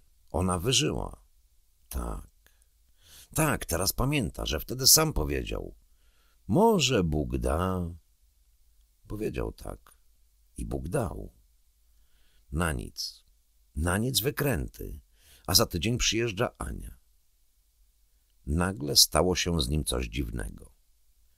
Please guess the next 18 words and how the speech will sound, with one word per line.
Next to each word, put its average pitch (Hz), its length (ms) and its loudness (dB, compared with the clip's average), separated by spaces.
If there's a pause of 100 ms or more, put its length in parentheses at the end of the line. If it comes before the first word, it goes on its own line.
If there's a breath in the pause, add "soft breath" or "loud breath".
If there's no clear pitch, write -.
(240)
Wrócił 71 420 0
do 60 120 -4
stołu, 73 520 0 (280)
siadł 65 380 0
na 57 140 -4
krześle, - 580 -4 (520 soft breath)
nawet 135 320 0
nogę 71 360 0
zarzucił 90 440 2
na 87 120 4
nogę 156 400 0
i 87 80 2
nerwowo 82 400 2
sięgnął 73 460 0
po 71 140 -4
papierosa. 58 640 -4 (1300)
„Luba 123 380 2
mówisz?” 53 640 -6